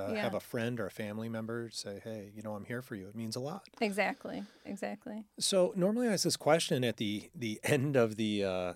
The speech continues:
Speaker 2: at the end of my interviews, but based on everything you just said, does, does Detroit,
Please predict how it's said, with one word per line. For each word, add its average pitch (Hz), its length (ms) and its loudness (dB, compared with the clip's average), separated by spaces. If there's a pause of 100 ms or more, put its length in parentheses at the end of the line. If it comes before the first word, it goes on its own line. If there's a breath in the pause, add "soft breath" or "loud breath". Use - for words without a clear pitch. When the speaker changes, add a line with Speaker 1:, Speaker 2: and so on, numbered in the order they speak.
Speaker 2:
at 113 140 -4
the 110 100 0
end 117 100 2
of 110 80 -2
my 98 140 2
interviews, 101 540 2
but 104 280 -2
based 160 280 2
on 190 80 4
everything 123 340 0
you 110 120 0
just 95 260 -2
said, 101 400 0
does, 107 180 -2
does 107 260 -6
Detroit, 180 580 -4